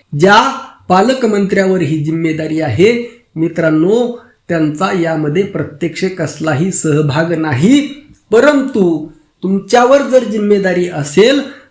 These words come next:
तर तुम्ही ती नैतिक जिम्मेदारी पार पाडण्यामध्ये कमी पडत आहात, हे सुद्धा तितकंच महत्त्वाचं आहे. मित्रांनो, खालचे कार्यकर्ते अशामध्ये सामील असतात,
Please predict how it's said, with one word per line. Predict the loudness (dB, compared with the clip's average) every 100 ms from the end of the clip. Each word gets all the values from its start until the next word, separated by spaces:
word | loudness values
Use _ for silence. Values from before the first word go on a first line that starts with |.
| -6
तर | -4 -4
तुम्ही | 0 2 2 2 0 -4 _ -6
ती | -2
नैतिक | 0 -2 -2 -4 -2
जिम्मेदारी | -2 0 0 0 0 -2 -2
पार | -4 -4 -2 -2
पाडण्यामध्ये | -2 -4 -2 -2 -2 -2 0 0
कमी | -2 -4 0 -2
पडत | -2 -6 -6 -8 -8
आहात, | -4 -2 -2 -4
हे | -2 -4
सुद्धा | -4 0 2 2 0 -8 -18 _ _ -6
तितकंच | -4 -2 -2 0
महत्त्वाचं | -2 -2 -4 -4 -4 -4 -10 -10
आहे. | -8 -2 -2 -2 -8 -20 _ _ _ _ _ 0
मित्रांनो, | 2 4 2 2 0
खालचे | 0 0 0 0
कार्यकर्ते | 2 2 2 0 -2 -2
अशामध्ये | -2 -2 -2 0 2 2 4 2 0 -6 -18 -10
सामील | -4 0 2 2
असतात, | 0 -2 -2